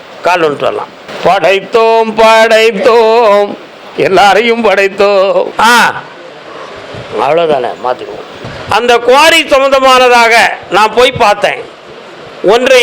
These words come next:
இழந்துதான் இந்த உயிரை காப்பாற்றணுங்கிற ஒரு விதி இருக்கு. அதனால் அந்த குவாரியை நம்ம வித்துருவோம். அதுல கிடைக்கிற பணத்தை வச்சு கடன்களை அடைச்சிட்டு உன் பிள்ளையினுடைய வாழ்க்கையும் செம்மையாக்கிருவோம்.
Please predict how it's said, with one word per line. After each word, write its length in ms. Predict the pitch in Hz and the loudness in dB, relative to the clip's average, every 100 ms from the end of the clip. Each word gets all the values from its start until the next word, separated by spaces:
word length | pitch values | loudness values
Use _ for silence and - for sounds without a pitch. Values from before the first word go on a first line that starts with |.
| 226 | 4
இழந்துதான் 540 | 262 294 285 302 311 320 - - - - 190 | 2 2 2 2 2 -2 -14 -20 -20 -2 0
இந்த 180 | 247 240 214 196 202 | 2 2 2 2 0
உயிரை 260 | 254 277 247 226 | 2 2 2 2
காப்பாற்றணுங்கிற 720 | 226 254 247 254 240 247 226 208 | 2 2 0 0 -2 0 2 0
ஒரு 100 | 185 | 0
விதி 140 | 214 254 190 | -2 -2 -2
இருக்கு. 280 | 127 127 101 - - - - - 180 | -4 -4 -4 -6 -20 -20 -20 -4 0
அதனால் 320 | 226 254 277 | 2 4 2
அந்த 120 | 254 233 | 2 2
குவாரியை 300 | 233 262 269 240 | 4 4 4 2
நம்ம 140 | 220 202 | 2 0
வித்துருவோம். 500 | 214 262 240 120 95 - - - - - - - 196 | -2 -2 0 -2 -6 -12 -18 -18 -18 -20 -18 -2 2
அதுல 220 | 254 254 | 2 2
கிடைக்கிற 320 | 254 285 294 254 240 | 2 2 2 2 2
பணத்தை 280 | 233 269 254 | 0 2 2
வச்சு 200 | 233 233 233 | 0 -2 -2
கடன்களை 400 | 220 226 269 247 226 | 0 0 0 2 2
அடைச்சிட்டு 400 | 208 226 233 247 202 - - - 180 | 2 0 -2 0 0 -2 -10 -2 0
உன் 180 | 220 220 | 0 0
பிள்ளையினுடைய 540 | 254 302 277 254 226 202 | 0 2 2 4 2 2
வாழ்க்கையும் 500 | 220 240 226 233 240 214 | 2 2 0 0 0 0
செம்மையாக்கிருவோம். 800 | 233 269 233 180 139 123 127 | 0 2 2 0 -2 -4 -6